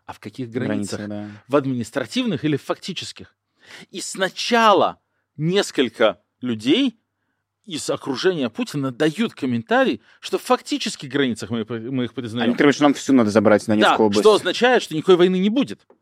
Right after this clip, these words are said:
Speaker 1: если мы их признаём в фактических границах, да, а не в конституционных, как бы,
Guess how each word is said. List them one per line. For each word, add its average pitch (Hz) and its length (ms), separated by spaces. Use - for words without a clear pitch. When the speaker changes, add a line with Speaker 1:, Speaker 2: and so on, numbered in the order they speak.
Speaker 1:
если 131 200
мы 143 140
их - 120
признаём 139 280
в - 40
фактических 131 560
границах, 98 440
да, 175 200
а 139 140
не 143 100
в - 80
конституционных, 135 960
как 110 160
бы, 98 160